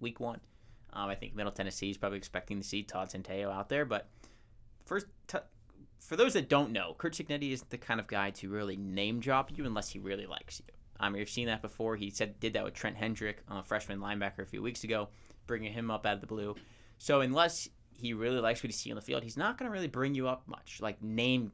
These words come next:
drop you. And so by him doing that, it's, it's a positive sign in the quarterback race. And I don't know if we hear a starter get named in the next week or two, but I think all signs are starting to point one way.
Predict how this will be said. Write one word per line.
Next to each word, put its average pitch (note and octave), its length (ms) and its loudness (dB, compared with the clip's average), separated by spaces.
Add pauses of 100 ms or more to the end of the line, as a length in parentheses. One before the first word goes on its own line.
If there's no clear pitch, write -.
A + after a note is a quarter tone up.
(160)
drop - 300 -4
you. - 60 -20 (160)
And G#2 140 -8
so G#2+ 140 -2
by G#2 140 2
him B2 180 2
doing A2+ 200 0
that, G2+ 180 0
it's, - 120 -10
it's - 180 -10
a - 20 -8
positive C3+ 460 8
sign A#2+ 440 2 (280)
in B2 40 -6
the G#2+ 60 -6
quarterback A2 420 0
race. G#2+ 320 -4
And F#2+ 140 -10 (1600)
I A#2 140 2
don't A#2 220 0
know A#2 160 2
if - 120 -4
we A2+ 100 -6
hear G#2 180 -4
a - 40 -8
starter G#3 460 2
get C3 200 4
named G#2 300 4
in G2 60 0
the G2+ 80 0
next F#2+ 220 -2
week G2 200 -2
or F#2 40 -8
two, F#2+ 380 -4
but G#2+ 340 -2
I G#2 60 0
think - 380 -10 (920)
all G2+ 160 4
signs G2 380 -2
are - 40 -10
starting - 220 -4
to - 60 -10
point - 280 -6
one D#2+ 160 -8
way. D2 140 -10